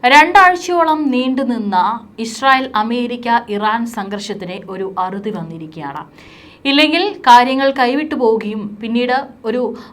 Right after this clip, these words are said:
മധ്യസ്ഥത വഹിച്ചുകൊണ്ട് യുദ്ധം നിർത്താൻ ഒരുപക്ഷെ സാധിക്കാതെ വരികയൊക്കെ തന്നെ ചെയ്തു കഴിഞ്ഞാൽ അത് ലോകരാജ്യങ്ങളെ മുഴുവൻ വലിയ രീതിയിൽ അത് ബാധിക്കുമെന്നുള്ള ഒരു ആശങ്ക നിലനിൽക്കുന്നുണ്ടായിരുന്നു.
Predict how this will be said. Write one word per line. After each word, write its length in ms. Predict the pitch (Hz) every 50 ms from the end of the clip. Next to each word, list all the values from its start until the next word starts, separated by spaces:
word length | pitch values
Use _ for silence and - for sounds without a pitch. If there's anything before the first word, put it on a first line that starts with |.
| -
മധ്യസ്ഥത 520 | 220 220 226 220 269 277 285 - 302 302 302
വഹിച്ചുകൊണ്ട് 560 | 277 254 247 262 254 - 269 254 240 233 240 233
യുദ്ധം 440 | 226 226 208 208 233 240 240 233 - -
നിർത്താൻ 440 | 208 208 208 208 208 208 226 185 208 -
ഒരുപക്ഷെ 360 | 196 196 202 214 208 - 233
സാധിക്കാതെ 560 | 233 233 226 208 202 208 214 208 226 226 226
വരികയൊക്കെ 480 | 220 214 202 208 208 208 214 208 208 214 208 208
തന്നെ 120 | 202 208
ചെയ്തു 240 | 202 208 196 190 196 196
കഴിഞ്ഞാൽ 340 | 196 180 170 175 196 175 - - - - - - - - -
അത് 400 | 185 180 208 240 - 190 196 190
ലോകരാജ്യങ്ങളെ 920 | 196 208 214 226 262 254 226 226 233 233 233 262 285 285 285 294 294 311
മുഴുവൻ 480 | 277 240 226 226 214 208 214 226 - - - - - -
വലിയ 280 | 202 226 226 277 330
രീതിയിൽ 400 | 320 285 254 254 220 254 - 240
അത് 140 | 226 214 226
ബാധിക്കുമെന്നുള്ള 760 | 208 208 202 190 196 202 220 214 - 233 233 220 208 202 208
ഒരു 80 | 202 202
ആശങ്ക 520 | 190 185 196 214 214 - - 269 262 240 214 170 - -
നിലനിൽക്കുന്നുണ്ടായിരുന്നു. 1000 | 180 190 185 196 190 196 185 175 175 180 180 175 170 170 170 170 196 226 -